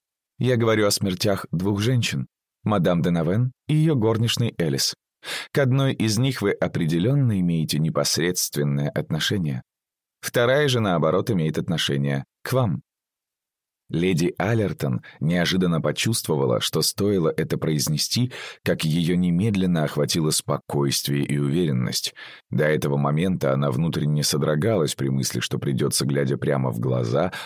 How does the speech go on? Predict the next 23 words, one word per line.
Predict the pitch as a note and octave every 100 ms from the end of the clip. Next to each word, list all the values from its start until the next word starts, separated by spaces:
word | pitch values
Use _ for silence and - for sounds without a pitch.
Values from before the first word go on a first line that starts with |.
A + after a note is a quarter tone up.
| -
обвинить | D2 C2+ C#2 C#2 C#2
человека | - D#2 C#2 C2+ C2
в | D2+
убийстве. | F#2+ D2+ - - - - - _ _
Но | - D2
когда | D#2 F2 A#2+
слова | - F2+ F#2
были | D2+
сказаны | C2+ - E2+ F#2 D2 B1
и | -
обратного | C#2+ C2 D2+ D2+ C#2+ C2
пути | - B1+ C2+
не | B1+
стало, | - E2 F#2+ C2 - - - _
всё | - D#2+
остальное | C#2+ D2+ C#2 C#2+ C#2+
показалось | C#2+ C#2+ B1+ C2+ C2 - _
лёгким | F2 F2 D2 - A#1+ A#1+
и | F#2+
простым. | - D2+ - - B1 - _ _ _ _ _ _ _ _ _ _
«Вы | - B2 C3+
жестоко | G#2 G2+ - G#2+ -
ошибаетесь». | D#2+ - D#2 C#2 F#2 C#2+ - - -